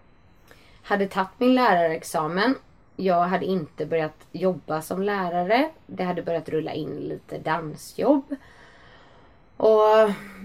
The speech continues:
det här har väl också varit lite av min grej, just det här att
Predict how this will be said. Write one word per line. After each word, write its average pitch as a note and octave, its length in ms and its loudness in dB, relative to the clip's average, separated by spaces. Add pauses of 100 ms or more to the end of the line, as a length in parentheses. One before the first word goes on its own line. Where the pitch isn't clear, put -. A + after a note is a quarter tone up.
(100)
det G#3+ 100 -4
här B3+ 180 4
har C4+ 80 8
väl C4+ 100 6
också G#3 260 2
varit G#3+ 640 2 (100)
lite G#3 320 0
av F#3 80 2
min F3+ 200 -2
grej, G3+ 340 4
just F3+ 200 -2
det F3+ 60 -2
här E3+ 200 4
att - 200 -8